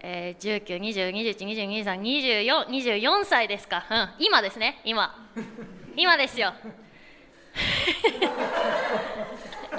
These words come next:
<laughs> なんかあれだね、ちょっと、林先生に無理やり「今でしょ」って振るみたいな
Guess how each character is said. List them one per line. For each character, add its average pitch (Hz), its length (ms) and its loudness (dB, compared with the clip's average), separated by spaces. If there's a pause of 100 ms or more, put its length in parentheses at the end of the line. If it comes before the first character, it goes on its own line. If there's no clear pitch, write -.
(1700)
<laughs> - 0 -
な 254 120 2
ん 254 60 -2
か 190 140 0
あ 208 60 0
れ 226 100 0
だ 226 140 -4
ね、 269 240 -4 (260)
ち - 80 -8
ょ - 40 -10
っ - 20 -14
と、 185 100 -8 (500)
林 349 300 4
先 440 280 4
生 381 200 4
に 226 120 -4
無 226 140 2
理 277 120 4
や 294 100 6
り 277 320 -4
「今 285 260 4
で 202 100 -2
し 247 100 -2
ょ」 - 40 -2
っ - 20 -6
て - 100 -8
振 254 240 0
る 302 140 6
み 233 100 0
た 214 100 4
い 208 60 0
な 226 100 0